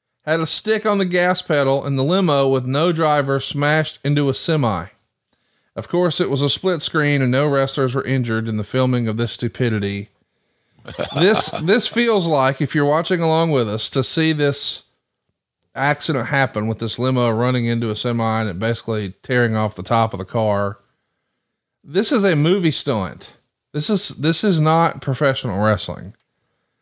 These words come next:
Speaker 1: And I'm curious, as a guy who sort of grew up in the cowboy territory era, what'd you think of this? Is this one of those deals where you just have to say, "Well, it's evolving, it's sports entertainment, it's part of the show," or did you hate it then, now, forever together?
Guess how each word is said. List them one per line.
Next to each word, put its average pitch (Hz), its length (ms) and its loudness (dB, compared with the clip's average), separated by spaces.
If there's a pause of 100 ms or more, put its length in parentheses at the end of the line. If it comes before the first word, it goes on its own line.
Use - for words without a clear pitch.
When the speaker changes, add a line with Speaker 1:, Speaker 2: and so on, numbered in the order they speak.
(200)
Speaker 1:
And 135 160 2
I'm 139 140 0
curious, 170 500 0
as 120 120 0
a 117 60 0
guy 127 300 2
who 123 140 -2
sort 131 220 -2
of 113 100 -4
grew 131 240 2
up 131 300 -4 (340)
in 110 100 -10
the 110 60 -4
cowboy 143 560 0
territory 143 760 0
era, 120 500 0 (720)
what'd 180 220 0
you 196 80 2
think 202 260 -2
of 208 80 -4
this? 208 320 0
Is 131 180 -2
this 160 220 0
one 185 120 2
of 165 100 2
those 165 180 0
deals 156 320 2
where 139 100 2
you 127 100 0
just 127 140 -2
have 131 200 0
to 120 80 -8
say, 117 260 0
"Well, 139 480 0 (120)
it's 120 200 -6
evolving, 156 640 0
it's 107 160 -8
sports 131 340 -4
entertainment, 160 760 0
it's - 100 -14
part 120 260 2
of 95 60 -6
the 85 60 -8
show," 151 640 2
or 120 160 -2
did 123 120 0
you 147 100 0
hate 147 220 4
it 110 140 -2
then, 139 280 2
now, 123 240 2
forever 107 540 -2
together? 92 560 -10